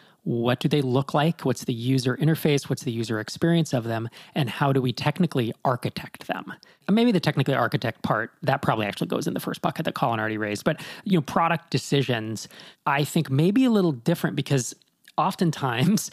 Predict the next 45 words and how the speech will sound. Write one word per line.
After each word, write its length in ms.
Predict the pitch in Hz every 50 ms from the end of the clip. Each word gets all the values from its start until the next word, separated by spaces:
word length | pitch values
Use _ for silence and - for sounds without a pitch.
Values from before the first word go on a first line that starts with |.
| - - -
<laughs> 160 | - - _
you 120 | - 190 180
know, 80 | 160
with 80 | 147 139
technology 380 | 165 151 151 170 196 214 185
decisions, 560 | 180 160 - - 147 131 - 139 131 - - - _ _
as 220 | - 156 151 143
we 60 | 135 139
were 80 | 120
saying, 240 | - - 180 170 156
it's 100 | 139 -
like, 140 | 127 117 -
"Yeah, 180 | 214 214 208
there's 180 | 202 190 170 139
one 160 | 131 165 175
or 80 | 180 170
two 220 | 143 - 156 151
kind 300 | 147 - - - 139 143
of 80 | 147 135
obvious 280 | 131 123 123 131 117
choices 400 | - - 131 120 110 - 120 107
based 220 | - 123 104 - 139
on 60 | 127
your 100 | - -
stack." 320 | - - - - - - - - - -
With 160 | - 151 -
product 300 | - - 120 113 143 -
decisions, 640 | - 180 - - 180 175 190 202 202 208 202 - - - _ _ _
there's 200 | 135 110 98 110
not, 260 | 127 - - - _ _ _ -
right? 160 | 135 135 165
You, 160 | 156 139 151
what 280 | 135 117 139 151 139 -
should 200 | - 180 165 165
we 80 | 175
build 180 | 156 180 175 165
next? 220 | 196 196 - - - - -
I 140 | - 147
don't 160 | 160 175 147 139
know. 220 | 147 180 175 139
It's 120 | 139 -
anybody's 400 | 143 131 135 127 120 120 117 113
guess. 300 | - - - - - -
And 180 | - 165 143 143
so 320 | - - 151 143 139 127